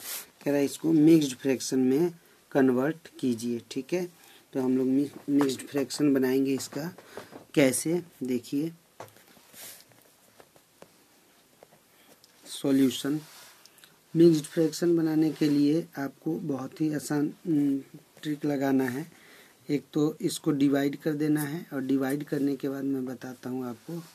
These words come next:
क्या करना है। देखिए ये न्यूमरेटर है आपका, ये डिनोमिनेटर है, तो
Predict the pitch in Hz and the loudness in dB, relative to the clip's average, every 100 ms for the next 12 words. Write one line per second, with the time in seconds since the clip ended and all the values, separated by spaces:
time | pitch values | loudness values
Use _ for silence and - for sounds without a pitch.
0 | - 127 113 123 117 117 113 117 - - | -10 -8 -6 -6 -6 -6 -8 -14 -20 -20
1 | - - _ 139 131 - 135 143 147 _ | -20 -20 _ -6 -6 -4 -6 -6 -10 _
2 | _ _ _ _ _ _ _ - - - | _ _ _ _ _ _ _ -20 -20 -20
3 | - _ - _ _ _ _ _ _ _ | -20 _ -20 _ _ _ _ _ _ _
4 | _ _ _ _ 160 156 160 - 160 151 | _ _ _ _ 4 8 10 8 8 10
5 | 151 147 147 165 160 160 147 - 165 165 | 10 6 4 2 2 2 0 -4 -4 0
6 | 147 139 139 139 139 139 131 135 143 147 | 0 4 4 6 4 4 0 -2 -4 -4
7 | 175 - - - 139 143 | -6 -12 -20 -4 -2 -2